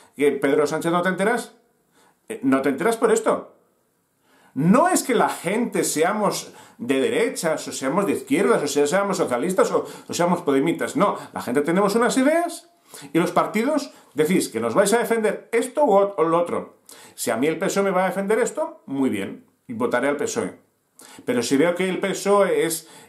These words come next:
extrema izquierda, eh, feminista radical, eh, mete barcos de inmigrantes ilegales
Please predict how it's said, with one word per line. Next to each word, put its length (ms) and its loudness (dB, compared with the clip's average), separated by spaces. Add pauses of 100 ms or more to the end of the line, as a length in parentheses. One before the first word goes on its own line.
(100)
extrema 1080 0
izquierda, 1080 0 (220)
eh, 420 2
feminista 520 0
radical, 720 0 (840)
eh, 220 2
mete 680 0
barcos 420 -2
de 60 -2
inmigrantes 480 0
ilegales 800 0